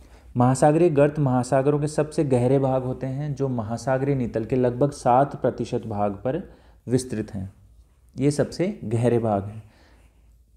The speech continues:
गर्त अपेक्षाकृत खड़े किनारों वाले संकीर्ण बेसिन होते हैं, मतलब ये एकदम संकीर्ण होते हैं,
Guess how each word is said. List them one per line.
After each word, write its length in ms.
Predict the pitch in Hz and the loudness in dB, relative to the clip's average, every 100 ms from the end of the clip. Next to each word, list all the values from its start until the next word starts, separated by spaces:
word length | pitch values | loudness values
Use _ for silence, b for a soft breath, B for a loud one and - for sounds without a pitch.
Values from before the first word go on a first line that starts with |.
| _ _ - | _ _ -12
गर्त 400 | 127 123 147 175 | -4 4 4 4
अपेक्षाकृत 840 | - - 139 135 139 151 151 - - - | -2 0 0 2 -2 -2 -4 -10 -20 -6
खड़े 220 | 131 139 | 2 2
किनारों 400 | 156 147 127 127 | 4 2 4 4
वाले 220 | 120 123 | 4 2
संकीर्ण 720 | 147 139 135 127 160 170 165 131 | -2 -2 -2 -2 -2 0 0 2
बेसिन 300 | 123 131 127 | 2 0 -4
होते 260 | 107 101 | -4 -6
हैं, 260 | 92 98 - _ - | -10 -10 -18 _ -12
मतलब 460 | 107 135 135 - _ _ _ _ - | -10 -6 -6 -8 _ _ _ _ -6
ये 200 | 107 120 | 0 0
एकदम 340 | 107 127 180 | 2 0 -2
संकीर्ण 640 | 208 - 120 120 127 127 | -4 -4 -2 -2 0 -2
होते 260 | 120 110 123 | 0 -2 -4
हैं, 300 | 131 202 | -6 -8